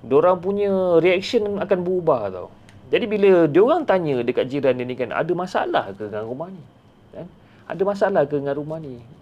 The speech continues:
Dan jiran-jiran ni tak nak bagi tahu. Ha, jiran-jiran ni tak nak bagi tahu sampailah, ya, housemate yang lain semua dah tamatkan pengajian,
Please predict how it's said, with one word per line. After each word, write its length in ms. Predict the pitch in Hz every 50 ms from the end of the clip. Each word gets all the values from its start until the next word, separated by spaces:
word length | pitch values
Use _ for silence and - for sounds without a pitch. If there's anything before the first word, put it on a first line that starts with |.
| - -
Dan 160 | 156 165 156
jiran-jiran 400 | 156 180 196 202 190 220 220 247
ni 60 | 254 247
tak 80 | 220
nak 80 | 202 185
bagi 160 | 185 196 196
tahu. 160 | 196 160 123 110 - _ _ _ _ _ _ _ _ - - _ _ _ - - -
Ha, 160 | 127 139 160
jiran-jiran 480 | 143 135 156 170 180 170 185 196 202 214
ni 60 | 202
tak 80 | 208 185
nak 160 | 180 147 151
bagi 100 | 160 165
tahu 240 | 165 190 202 214 214
sampailah, 880 | 202 - - 208 226 240 233 - - 240 226 214 190 175 156 - - - - - - -
ya, 80 | 139
housemate 580 | 175 - - - 156 165 170 - - 185 170 107
yang 140 | 147 156 151
lain 240 | 165 170 180 180 160
semua 260 | - 180 170 170 165 160
dah 60 | 156 151
tamatkan 400 | 160 147 147 143 - - 147 139
pengajian, 480 | - 135 135 127 123 139 151 165 190